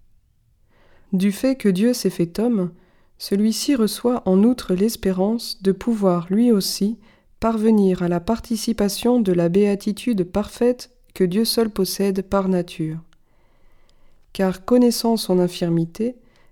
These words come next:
même si on le lui promettait, l'homme ne pourrait guère espérer parvenir à la béatitude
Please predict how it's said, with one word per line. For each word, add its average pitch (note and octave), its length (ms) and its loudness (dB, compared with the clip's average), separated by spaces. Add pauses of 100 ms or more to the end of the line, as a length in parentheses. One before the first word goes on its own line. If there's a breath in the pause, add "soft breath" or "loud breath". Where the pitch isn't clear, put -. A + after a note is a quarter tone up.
(140 soft breath)
même A3 340 6
si - 220 -2
on F#3 100 6
le F3+ 160 6
lui F3 240 -2
promettait, G3 800 -2 (480 soft breath)
l'homme G#3+ 360 2
ne F3 80 4
pourrait G3+ 360 -2
guère G3 360 -2 (100)
espérer G#3+ 500 0
parvenir G#3 880 0
à F3 100 -4
la F3 120 -2
béatitude G3+ 840 0